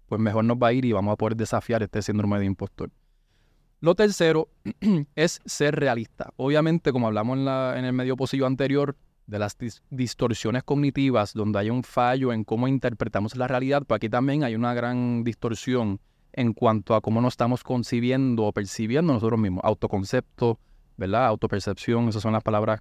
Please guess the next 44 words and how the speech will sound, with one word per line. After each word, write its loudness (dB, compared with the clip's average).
clínicas 0
que -4
se -2
usan, 0
pues 0
está 0
distorsionada. 0
Así -6
que 2
hay 0
que 0
volver 0
a 2
la, 0
a -2
la 0
realidad 0
y -2
abrir 0
los -2
ojos. -6
¿Cómo -2
se -2
hace 0
esto? -6
Mira, 0
una -2
forma 0
bien 0
sencilla 0
puede 0
ser -4
una -2
lista -6
donde 0
tú, -2
siendo 0
bien 2
objetivo 0
y 2
realista, 2
nombras 2
cuáles -2
son -2